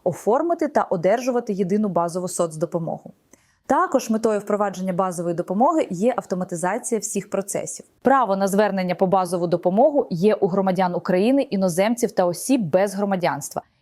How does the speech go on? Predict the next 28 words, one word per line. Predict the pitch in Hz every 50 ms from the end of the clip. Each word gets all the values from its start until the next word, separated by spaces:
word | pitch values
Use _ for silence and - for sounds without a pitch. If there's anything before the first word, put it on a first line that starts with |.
| _
які | - 208 202 240
постійно | 226 - 208 196 - - 233 277 320 349 339
проживають | 262 254 226 208 220 214 214 214 208 202 208
на | 190
території | 175 - 190 185 170 - 180 196 208 226 226
України, | - 208 190 - 202 196 185 156 165 156 151 - - _ _ _ _ _
осіб, | - 196 - - - 330 359 -
яких | 233 220 - 208 - -
визнано | 185 226 220 220 214 202 196 190
в | 175
Україні | 180 - 196 190 190 180 175 170 160
біженцями | 147 175 208 247 262 285 269 277 - 269 247 240 226 - - - -
або | - 202 185 190 190 - -
особами, | 175 - - - 214 240 247 294 277 285 277 - _ _ _ _
які | 190 180 - 208
потребують | - - 175 - 175 180 170 175 233 277 262 185
додаткового | 175 190 160 175 165 - - 185 180 180 185 190 214
захисту. | 185 202 185 160 156 - 165 - - - 151 143 151
З | -
першого | - - 330 392 - - 294 226 220
липня | 214 240 330 - 320 277 233
подавати | - 226 202 220 214 220 202 - 196
заяви | 190 170 202 190 190 202 226 285 285 285
для | 220 208 226 220
надання | 220 226 208 226 226 226 226 202
єдиної | 185 190 185 175 208 190 185 180
базової | 170 175 185 180 160 170 165 170 175 156
допомоги | 170 165 - 175 185 214 254 311 285 294